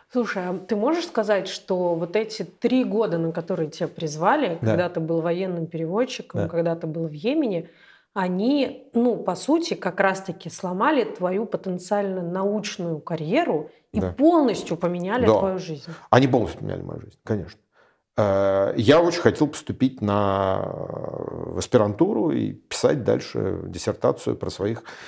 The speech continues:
Speaker 2: э, ливанских шиитов и их участие в гражданской войне в Ливане, которая тогда продолжалась.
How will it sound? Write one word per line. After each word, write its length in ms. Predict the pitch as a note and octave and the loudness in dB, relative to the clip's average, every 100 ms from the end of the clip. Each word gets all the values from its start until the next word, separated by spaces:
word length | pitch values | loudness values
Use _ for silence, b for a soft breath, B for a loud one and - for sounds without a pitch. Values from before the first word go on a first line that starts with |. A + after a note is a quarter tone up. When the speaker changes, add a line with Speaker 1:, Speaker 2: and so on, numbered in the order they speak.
| B B - | B B -6
Speaker 2:
э, 440 | F2+ F2+ E2+ - - - - - - - - - - - | -4 -2 -4 -4 -6 -10 -10 -10 -10 -12 -12 -10 -8 -2
ливанских 480 | A2+ A#2 B2 A2+ G2+ | 4 6 4 2 -4
шиитов 580 | - A#2 B2+ - A2+ - | -2 2 2 2 -2 -2
и 500 | G#2 A2 A2 A2 - | -4 -2 -2 -4 -4
их 140 | C3+ - | -4 -4
участие 400 | - A#2 - G#2 | -4 -4 -4 -6
в 20 | |
гражданской 480 | F#2 E2+ A#2+ A#2 G2 | -4 -2 -4 -4 -6
войне 200 | F#2 G2 | -4 -2
в 60 | G#2 | -2
Ливане, 280 | G2+ E2 | 2 0
которая 300 | - _ - | -2 _ -12
тогда 200 | - F#2+ G#2 | -8 -6 -6
продолжалась. 680 | A2 G#2 G2+ - - - | -2 0 0 -2 -10 -16